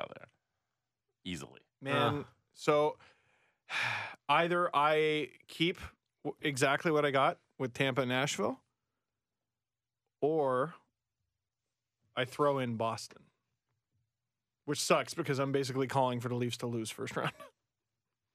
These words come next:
Speaker 3: Oh, I, I, I see. Here's where Boston has been, they have an incredible line that's impossible to stop. But what do we know about the playoffs?
Speaker 2: Uh, it's possible to do that.
Speaker 3: <laughs> I don't think that that's necessarily the case.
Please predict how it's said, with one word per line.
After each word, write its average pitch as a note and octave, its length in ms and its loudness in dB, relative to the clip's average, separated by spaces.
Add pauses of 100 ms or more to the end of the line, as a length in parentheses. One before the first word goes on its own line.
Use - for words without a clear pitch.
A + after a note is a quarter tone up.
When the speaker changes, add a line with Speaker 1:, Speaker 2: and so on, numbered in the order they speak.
(240)
Speaker 3:
Oh, G#2 240 -2
I, F2+ 260 -8
I, A2 140 -4 (160)
I C#3 80 -8
see. - 180 -12
Here's A#3 220 -6
where A#3 220 -2 (1000)
Boston A3 420 0
has F3+ 220 0
been, C#3+ 340 -2 (240)
they C#3 120 2
have E3 120 2
an D#3+ 80 -2
incredible D#3 500 0
line C3 240 2
that's A#2 160 -2
impossible A2 440 0
to - 60 -10
stop. - 280 -6 (420)
But C#3 80 2
what D#3 140 4
do G#3 60 4
we A3 80 2
know G3 100 4
about E3+ 120 4
the A2 60 -12
playoffs? A2 420 0 (1400)
Speaker 2:
Uh, B2 200 -4 (220)
it's C#3 220 -6
possible B2 420 -6
to A#2 60 -8
do B2 140 -8
that. D#3 260 -4
Speaker 3:
<laughs> - 80 -16
I G#3+ 1600 6 (320)
don't C5 340 6
think E4+ 160 4
that C#4+ 120 2
that's C4+ 220 6
necessarily G3 580 2
the C3+ 100 -4
case. - 420 -6